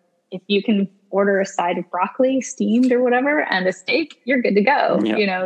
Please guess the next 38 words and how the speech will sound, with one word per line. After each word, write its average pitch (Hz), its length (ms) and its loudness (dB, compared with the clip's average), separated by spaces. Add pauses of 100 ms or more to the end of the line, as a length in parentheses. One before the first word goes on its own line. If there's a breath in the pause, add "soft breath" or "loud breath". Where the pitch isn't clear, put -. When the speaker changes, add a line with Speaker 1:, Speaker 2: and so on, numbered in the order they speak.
Speaker 1:
you 202 80 -2
can't 233 340 -4
be, 196 300 -4 (560)
you 247 100 2
can't 285 160 2
be 269 100 4
asking 214 340 2
them, 196 120 -2
"Is 180 100 -4
it 185 140 -4
grass - 400 -2
fed?" 175 240 -2
I 160 60 -6
mean, 170 260 -6
you 190 80 -2
can, 180 540 -2
but, - 160 -4
like, 170 240 -2
you 185 120 -4
have 175 180 0
to 196 60 -2
be 175 180 0
okay 170 260 -2
with 160 200 -4
cutting 170 240 -2
a 160 60 -6
few 196 240 -6
corners. 302 500 -8
Speaker 2:
Yeah. 104 200 -2 (360)
Speaker 1:
But 190 120 0
that's 180 240 0
not 165 180 -6
gonna 170 180 -2 (140)
end 160 220 -6
your 151 160 -6
week 165 420 -2
or 160 140 -4
your 147 280 -6